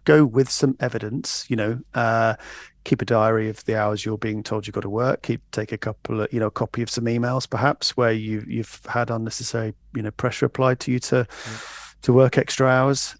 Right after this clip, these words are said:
Speaker 1: um, and, and, and take that legal advice if, if you feel, I mean, like I said, I mean, a, a little bit, i-,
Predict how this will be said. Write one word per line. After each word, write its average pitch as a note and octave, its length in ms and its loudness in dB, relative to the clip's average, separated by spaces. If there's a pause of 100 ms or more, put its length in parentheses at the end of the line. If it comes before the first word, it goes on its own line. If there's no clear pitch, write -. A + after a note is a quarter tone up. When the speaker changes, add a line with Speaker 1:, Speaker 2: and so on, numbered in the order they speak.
Speaker 1:
um, C3 420 4 (160)
and, C3+ 300 2
and, C3+ 300 -2
and B2+ 200 0
take B2+ 200 0
that B2+ 200 0
legal B2 220 2
advice B2+ 400 0
if, - 200 -2
if - 140 -8
you - 60 -4
feel, - 180 0
I D3+ 60 4
mean, E3+ 180 4 (600)
like E3 120 2
I B2+ 40 2
said, B2+ 160 6
I - 20 4
mean, B2+ 200 4
a, C#3+ 160 4 (120)
a D3 80 4
little D#3 240 2
bit, B2 260 -4 (1120)
i-, - 20 -6